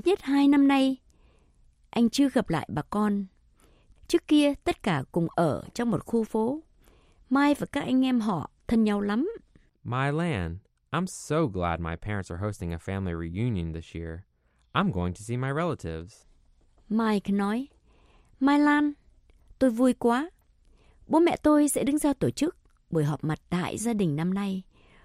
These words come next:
Speaker 1: Tôi sẽ gặp lại nhiều bà con. I heard you grew up with your cousins and you used to see each other very often.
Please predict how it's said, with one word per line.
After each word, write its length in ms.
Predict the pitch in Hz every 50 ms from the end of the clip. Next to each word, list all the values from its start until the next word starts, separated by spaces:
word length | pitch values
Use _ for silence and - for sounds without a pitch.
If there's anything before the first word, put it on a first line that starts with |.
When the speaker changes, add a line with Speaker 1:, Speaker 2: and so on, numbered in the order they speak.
| _ _ -
Speaker 1:
Tôi 140 | - 294 196
sẽ 100 | - 349 311
gặp 160 | - 269 -
lại 260 | 202 190 170 147 - - _
nhiều 320 | - 180 180 175 160 156
bà 120 | 156 - 151 -
con. 340 | - 214 214 226 220 180 143 - _ _ _ _ _ _ _ _ _ _ _ _ _ -
I 200 | 208 214 202 190
heard 460 | 180 - - 247 311 392 - _ -
you 100 | 254 220
grew 320 | 208 - 262 277 320 339 370
up 80 | 381 -
with 200 | - 320 302 -
your 120 | 277 269 262 - -
cousins 580 | 220 185 156 151 151 147 175 240 302 - - - _ _ _ _ _ - - - _
and 200 | _ - 196 190
you 100 | 196 196
used 560 | 202 214 247 277 311 320 330 339 339 - - -
to 60 | 269
see 200 | - - 285 262
each 280 | 254 247 - - 214
other 220 | 185 165 165 160 151
very 240 | 165 165 165 170 175
often. 440 | 185 220 247 - - 156 127 117